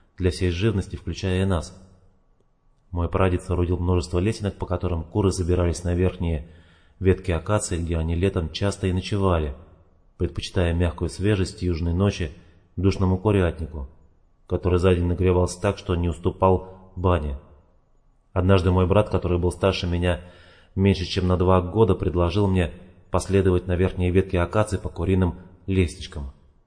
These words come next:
В мои неполные три годика я значительно отличался от меня теперешнего, но тем не менее не был и курицей. В один прекрасный момент моего героического восхождения на мой первый Эверест случилось досадное недоразумение.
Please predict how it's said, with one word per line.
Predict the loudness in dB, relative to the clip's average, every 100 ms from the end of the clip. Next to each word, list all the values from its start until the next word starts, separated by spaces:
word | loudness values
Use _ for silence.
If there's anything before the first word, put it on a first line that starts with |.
| _ _ _ _
В | -2
мои | 2 4
неполные | 4 4 4 4 2
три | 0
годика | 2 4 4 -2 -6 -16 -20 -20 -8
я | -4
значительно | -2 -4 -2 -2
отличался | 0 -2 2 2 2 0 -2 -6
от | -4
меня | 0 2 2
теперешнего, | 0 2 2 0 -2 -2
но | -2
тем | 0 0
не |
менее | 2 2 2 2
не | 2
был | 2 -2 -4 -18 -20
и | -20
курицей. | -2 0 0 -4 -12 -16 -20 _ _ _ _ _ _ _ _
В | -2
один | 0 0
прекрасный | 0 0 0 2
момент | 2 2 0 0
моего | -2 -2 -4 -14 -20 _
героического | -2 2 6 6 4 -2 -4 -2
восхождения | -2 -2 -2 2 2 2
на | 0
мой | -2 -2
первый | 0 0 2 2 2
Эверест | 4 2 0 -6 -20 -20 _ _ _
случилось | 0 0 2 -2
досадное | 0 2 2 4 4
недоразумение. | 4 4 2 2 0 -2 -4 -8